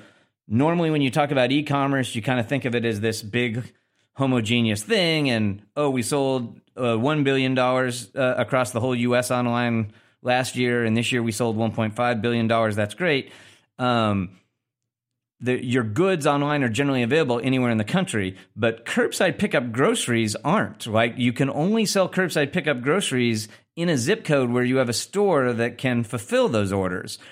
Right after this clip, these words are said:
And so the fact that they only had a thousand stores last year that could fulfill those orders, and they have eighteen hundred stores now, means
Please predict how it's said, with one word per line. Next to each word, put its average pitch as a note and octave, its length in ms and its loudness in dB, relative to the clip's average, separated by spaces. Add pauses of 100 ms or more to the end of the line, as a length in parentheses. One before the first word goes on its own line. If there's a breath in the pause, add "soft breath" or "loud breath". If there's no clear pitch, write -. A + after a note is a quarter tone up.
(220 loud breath)
And A#2+ 160 0
so C3+ 340 4
the B2 100 0
fact F3 360 0
that D#3 140 0
they C#3+ 120 2
only D3+ 220 0
had C3+ 520 2 (220 loud breath)
a A2 60 -6
thousand D#3 480 0
stores D3 260 0
last B2+ 320 2
year C3 140 2
that A2+ 100 0
could A2+ 220 -2
fulfill A#2+ 320 -2
those A2+ 180 0
orders, G#2+ 400 0
and A2 160 0
they G#2 60 2
have G#2+ 200 0
eighteen D3 340 0
hundred A#2 260 0
stores A#2+ 280 -2
now, A2 680 0 (320 loud breath)
means C3 480 0